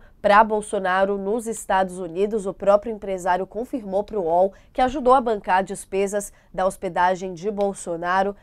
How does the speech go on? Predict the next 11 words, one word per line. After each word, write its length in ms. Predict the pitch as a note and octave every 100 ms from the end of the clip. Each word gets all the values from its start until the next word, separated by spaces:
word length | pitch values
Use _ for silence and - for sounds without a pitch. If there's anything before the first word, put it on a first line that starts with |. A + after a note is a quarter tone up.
| _
Ele 220 | - F#3 F#3+
que 100 | F3
falou 320 | G3 F3+ F#3+
que 80 | -
se 120 | G3
tratava 460 | G3 F#3 F#3+ F3+
ali 180 | F#3+ A#3+
de 80 | F#4+
um 60 | F#4
valor 240 | F4+ F4+
irrisório. 680 | E4+ D#4 A#3+ G3+ F#3+ E3